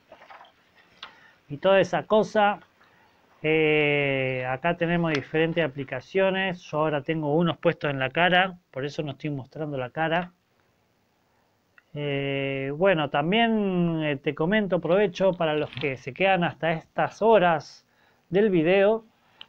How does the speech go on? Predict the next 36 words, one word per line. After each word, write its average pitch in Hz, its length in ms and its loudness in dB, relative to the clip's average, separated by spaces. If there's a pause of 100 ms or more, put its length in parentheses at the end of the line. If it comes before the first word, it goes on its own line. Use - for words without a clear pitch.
(180)
eh, 156 420 2
te 208 120 2
comento 190 540 2
que 143 640 -2
estoy 180 440 2
ahí, 165 640 4
eh, 135 380 -4 (680)
me 135 100 -8
están 190 320 -4
mandando 175 500 0
material 175 640 2
para, 147 500 -2
materiales 175 640 -2
para 147 220 -4
hacer 180 300 -4
los, 147 640 -4 (380)
los 139 200 2
equipos 156 400 -2
de 175 80 0
energía 175 360 -4
escalar. 196 560 0 (380)
Ya 165 280 0
un 196 180 0
colega 190 600 4 (420)
de 143 100 -4
acá 180 240 2
de, 175 260 2
de 143 140 -4
Argentina 160 720 -2
me 151 120 0
va, 165 140 0
me 151 200 -2
va 156 140 2
a 185 40 2
mandar, 170 480 2
este, 139 920 -4